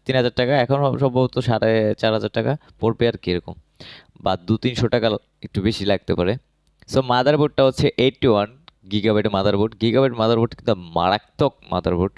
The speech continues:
ওইটা দিয়ে কিন্তু খুব ভালো গেম প্লে করা যায়। So এইটার, মানে এই সেটআপটা যদি করতে চাও তাহলে অবশ্যই আমার কাছ থেকে, মানে আমার যা কথাগুলো আমি বলতেছি এটা একটু ফলো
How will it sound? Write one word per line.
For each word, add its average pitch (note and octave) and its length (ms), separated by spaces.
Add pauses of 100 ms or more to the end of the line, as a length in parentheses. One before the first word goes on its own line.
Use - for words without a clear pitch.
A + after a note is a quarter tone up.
ওইটা G2+ 200 (140)
দিয়ে A#2+ 220
কিন্তু B2 200
খুব G2+ 100 (140)
ভালো G2 220 (100)
গেম F#2 200
প্লে F2 180
করা F2 140 (120)
যায়। F#2+ 200 (840)
So D#3+ 80 (280)
এইটার, D#3 300 (220)
মানে B2 120 (140)
এই E3+ 100 (140)
সেটআপটা C3+ 480 (100)
যদি G2 240
করতে - 540
চাও A2 220
তাহলে G2 300
অবশ্যই G2+ 380
আমার F#2 160
কাছ G2 160 (100)
থেকে, G2 240
মানে F2 180
আমার F2 220
যা F#2+ 80 (140)
কথাগুলো F#2 360
আমি F#2 180
বলতেছি F2+ 380
এটা G2+ 100
একটু G2+ 320
ফলো F2+ 160